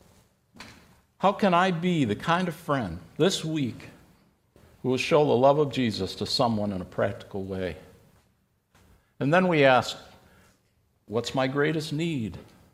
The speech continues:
And Jesus taught, "Nothing else in life is as important as coming into a right relationship with God by having our sins forgiven."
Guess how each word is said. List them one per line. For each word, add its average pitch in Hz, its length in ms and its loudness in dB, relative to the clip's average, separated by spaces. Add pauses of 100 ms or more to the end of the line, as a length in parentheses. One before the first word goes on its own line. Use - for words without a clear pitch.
(1200)
And 107 120 -4
Jesus 127 440 0
taught, 135 500 -2 (600)
"Nothing 123 380 4
else 143 280 6
in 156 180 2
life 160 420 2
is 113 140 -2
as 120 220 4
important 143 640 -4 (300)
as 113 100 -12
coming 131 340 0
into 123 220 2
a 107 60 6
right 113 340 4
relationship 143 640 -2
with 156 180 -8
God 107 340 2
by 104 120 -2
having 113 500 -2 (380)
our 92 80 -10
sins 104 360 -2
forgiven." 85 500 -10